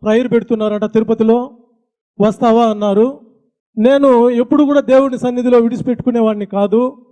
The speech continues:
నేను ప-, పెయింట్ పనికి వెళ్తుంటాను.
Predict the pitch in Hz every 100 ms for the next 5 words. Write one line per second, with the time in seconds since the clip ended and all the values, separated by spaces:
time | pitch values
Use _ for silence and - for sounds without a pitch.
0 | _ _ _ _ _ 220 247 247 247 233
1 | 226 233 254 - 233 214 220 233 220 214
2 | 214 254